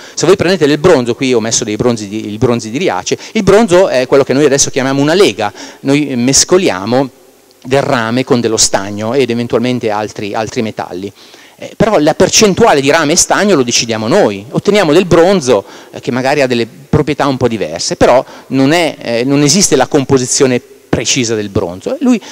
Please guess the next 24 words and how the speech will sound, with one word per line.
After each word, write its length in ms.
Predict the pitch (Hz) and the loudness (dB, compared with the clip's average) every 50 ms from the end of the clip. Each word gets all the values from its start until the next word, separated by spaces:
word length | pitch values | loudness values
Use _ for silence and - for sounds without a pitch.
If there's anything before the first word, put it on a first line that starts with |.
| - - - | -20 -20 -10
eh, 100 | - - | -6 -4
eh, 400 | 143 147 147 - - 160 156 156 160 | -4 -4 -6 -6 -8 -6 -6 -6 -6
quindi 260 | - 180 170 160 170 - | -4 -2 -2 -2 -2 -2
non 240 | 185 196 214 233 233 | 0 2 2 4 4
crede 360 | - 226 202 190 175 165 160 | 4 4 2 2 2 2 0
che 120 | - 165 | 0 0
le 160 | 156 147 156 151 139 | 2 2 2 2 2
sostanze 540 | - 170 156 - - 139 135 131 - - | 0 0 0 0 0 -2 -2 -2 0 0
abbiano 420 | 147 143 139 131 147 143 143 143 147 | 0 0 0 0 0 0 2 2 2
una 200 | 147 143 135 127 | 2 2 0 0
composizione 460 | - 143 131 143 135 - - 156 139 | 0 0 2 2 2 2 2 0 0
definita. 440 | 131 135 120 - 139 117 104 - 139 | 2 0 0 0 -2 -4 -2 0 0
Lui 120 | 185 233 | 0 2
dice 240 | 202 175 160 - 147 | 0 0 -2 -2 -2
che 180 | - 147 131 - - - - - - - | 0 0 -2 -2 -4 -10 -18 -20 -16 -10
le 140 | - 151 160 | -4 -2 0
sostanze 580 | 160 - 240 233 - - 180 196 190 - 185 | 2 2 0 0 -2 0 0 -2 0 0 0
hanno 120 | 175 165 160 | 0 2 2
la 80 | 160 | 2
composizione 520 | - - 185 170 202 208 196 - 190 175 156 | 2 2 2 2 2 0 2 2 0 0 0
che 120 | - 165 | -2 -2
dipende 440 | 151 202 - - 160 139 147 147 143 | -2 -2 0 0 0 0 0 -2 -2
da 120 | 147 147 | -2 -2
come 400 | 131 - 180 175 170 170 170 151 | 0 2 2 2 2 2 0 0